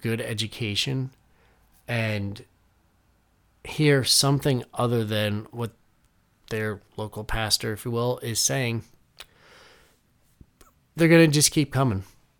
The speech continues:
They're gonna just keep coming, and we're gonna be engaged in this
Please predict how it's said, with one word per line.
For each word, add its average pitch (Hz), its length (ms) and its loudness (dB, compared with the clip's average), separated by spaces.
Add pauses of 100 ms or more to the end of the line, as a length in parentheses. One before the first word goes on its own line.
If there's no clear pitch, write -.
(800)
They're 123 120 -4
gonna 135 260 4
just 143 260 2
keep 151 220 0
coming, 120 540 -2 (1000)
and 110 480 -4 (720)
we're 127 320 0
gonna 139 220 0
be 143 200 0
engaged 131 520 -2
in 113 160 -4
this 107 360 -6